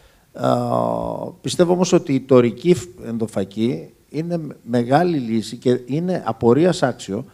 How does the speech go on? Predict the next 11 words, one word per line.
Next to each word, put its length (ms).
πώς, 320
ας 140
πούμε, 180
τα 140
ταμεία 400
δεν 120
καλύπτουν 440
τον 140
τορικό 340
φακό, 420
γιατί 380